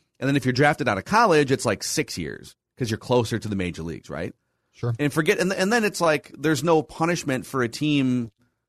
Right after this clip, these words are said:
Speaker 1: calling Kirilloff up right out of spring training. You just, all right, whatever. It doesn't matter either way. We'll just call him up if he's ready. If he's not, then he'll stay down in the minor leagues instead of doing this whole dance where,
Speaker 2: Right.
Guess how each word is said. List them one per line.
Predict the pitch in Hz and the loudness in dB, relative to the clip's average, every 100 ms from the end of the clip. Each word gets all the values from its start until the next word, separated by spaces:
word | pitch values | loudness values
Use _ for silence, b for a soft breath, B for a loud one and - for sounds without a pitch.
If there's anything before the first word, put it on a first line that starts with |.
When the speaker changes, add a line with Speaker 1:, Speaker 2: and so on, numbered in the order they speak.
| _ | _
Speaker 1:
calling | - 147 143 127 | -4 0 2 0
Kirilloff | - 156 147 120 113 | -2 0 2 2 2
up | 117 - | 0 2
right | 117 127 | 2 2
out | 113 | 2
of | 101 | -2
spring | 123 104 | -4 -4
training. | - 170 131 117 | -2 0 0 -2
You | 113 | -2
just, | 113 - - | -4 -6 -4
all | 170 | 0
right, | 113 | 0
whatever. | 107 160 90 | 0 0 0
It | |
doesn't | 110 110 | -2 -2
matter | 117 113 | 0 0
either | 110 | 0
way. | 127 | 0
We'll | 85 | 0
just | 90 - | -4 -6
call | 117 107 | -2 0
him | 107 | 0
up | 104 | -2
if | 98 | -4
he's | 92 | -4
ready. | 98 139 | -2 0
If | 151 | 0
he's | 101 90 | -4 -2
not, | 110 135 | 0 0
then | 113 | -4
he'll | 110 | -4
stay | - 107 107 107 110 _ _ _ _ - | -6 -6 -4 -4 -6 _ _ _ _ -8
down | 107 113 | -2 0
in | |
the | 113 | 2
minor | 110 107 | 2 2
leagues | 139 131 82 | 2 0 -2
instead | - 120 | -2 -2
of | 107 | 2
doing | 120 131 | 2 4
this | 123 - | 2 0
whole | 123 107 | 0 0
dance | 104 127 110 98 - | 0 0 0 -2 -4
where, | 95 92 92 92 | -2 -2 -2 -2
Speaker 2:
Right. | 98 71 | -4 -6